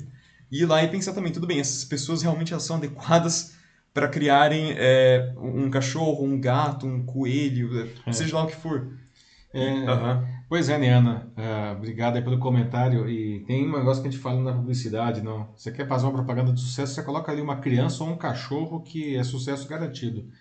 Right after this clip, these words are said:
Speaker 2: As pessoas adoram. E se for ainda um filhote de cachorro, aí é, é fofura demais pra um coração só, não? <laughs>
Speaker 1: É, é, também é, ó, tô vendo aqui também outra coisa que me lembrei, é,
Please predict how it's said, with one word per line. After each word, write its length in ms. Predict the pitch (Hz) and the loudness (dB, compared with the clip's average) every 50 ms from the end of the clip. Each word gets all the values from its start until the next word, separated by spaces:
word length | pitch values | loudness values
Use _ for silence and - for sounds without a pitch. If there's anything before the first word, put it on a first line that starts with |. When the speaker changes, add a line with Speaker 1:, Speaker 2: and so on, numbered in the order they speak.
| _ _ _ _ _ _ _ _ | _ _ _ _ _ _ _ _
Speaker 2:
As 60 | - | -14
pessoas 320 | - - 120 120 135 135 165 | -10 -8 -6 -4 -2 -2 0
adoram. 480 | 165 143 131 143 147 160 170 170 165 | 0 0 2 2 2 2 2 0 -2
E 60 | 160 135 | -4 -6
se 140 | - - | -6 -6
for 180 | - - 185 196 | -4 -2 0 0
ainda 180 | 208 208 196 214 | 2 2 0 -2
um 40 | |
filhote 420 | 170 - - 202 160 175 220 226 226 | -2 -4 -2 0 0 2 2 0 -2
de 100 | 240 240 | -4 -4
cachorro, 540 | - 208 156 - - 147 160 185 - 214 214 | -2 -4 -4 -4 -4 -4 -4 -4 -4 -4 -2
aí 360 | 170 160 160 180 190 208 233 | -2 -2 -2 -2 -2 -4 -4
é, 200 | 226 202 180 160 | -2 -2 -2 -4
é 40 | 139 | -4
fofura 400 | 123 - 143 - - 175 175 185 | -6 -8 -10 -8 -6 -6 -4 -4
demais 340 | 190 185 170 147 147 143 - | -4 -2 -2 -2 -2 -2 -4
pra 100 | - 156 | -6 -8
um 20 | 127 | -8
coração 380 | 127 156 147 131 - 156 160 160 | -6 -6 -6 -6 -8 -8 -10 -10
só, 260 | - - 107 98 98 | -8 -8 -8 -8 -8
não? 160 | 98 95 95 - - - _ _ _ _ _ _ | -8 -10 -12 -14 -20 -20 _ _ _ _ _ _
<laughs> 960 | - - - - 180 127 123 - 147 135 127 - - 131 - - - - - _ _ _ _ _ | -20 -14 -8 -6 -4 -4 -4 -6 -8 -10 -10 -10 -12 -12 -14 -14 -18 -20 -20 _ _ _ _ _
Speaker 1:
É, 360 | 127 123 117 113 110 104 101 - - - - _ _ _ _ _ _ | -2 0 0 2 0 0 -2 -6 -12 -16 -20 _ _ _ _ _ _
é, 120 | 156 139 | -2 -2
também 320 | 123 123 131 143 156 180 190 180 | 0 0 0 0 0 0 0 -2
é, 60 | - | -2
ó, 160 | 107 147 135 | 0 0 0
tô 160 | 127 123 - 131 | 0 0 -2 -2
vendo 140 | 151 170 | -2 -2
aqui 180 | 175 - - - | -4 -6 -8 -10
também 300 | - - 139 135 139 143 | -8 -4 -2 0 0 2
outra 200 | 143 139 135 - | 0 0 -2 -2
coisa 200 | - 143 139 131 | -2 -2 -2 -2
que 80 | 131 139 | -2 -2
me 100 | 139 135 | -2 -2
lembrei, 640 | 131 135 127 123 - 107 107 110 120 127 131 123 127 127 | -2 -2 -2 -2 -2 -2 -2 -2 -2 -2 -2 -2 -4 -4
é, 880 | 110 107 107 104 104 104 104 101 101 101 101 98 95 95 92 90 92 | -2 0 0 2 2 0 0 0 0 -2 -2 -2 -4 -4 -6 -8 -10